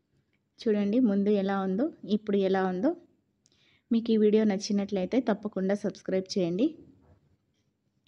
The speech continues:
అలాగే కింద డిస్క్రిప్షన్‌లో లింక్స్ ఉన్నాయి చూడండి, కిచెన్ వీడియోస్, సలూన్ వీడియోస్ అని వెళ్ళి చూడండి. ఇక మీదట రెగ్యులర్గా వీడియోస్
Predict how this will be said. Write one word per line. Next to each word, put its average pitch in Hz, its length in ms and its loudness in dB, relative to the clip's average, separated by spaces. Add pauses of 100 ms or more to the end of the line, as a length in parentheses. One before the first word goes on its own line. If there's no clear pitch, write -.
(460)
అలాగే 240 300 4
కింద 226 280 2
డిస్క్రిప్షన్‌లో 208 800 0 (340)
లింక్స్ 208 380 2
ఉన్నాయి 202 260 2
చూడండి, 185 440 0
కిచెన్ 208 420 0
వీడియోస్, 190 380 0
సలూన్ 185 380 0
వీడియోస్ 180 400 0
అని 180 200 2 (760)
వెళ్ళి 202 260 0
చూడండి. 190 520 0 (680)
ఇక 233 140 -4
మీదట 220 340 0
రెగ్యులర్గా 208 520 2
వీడియోస్ 196 500 2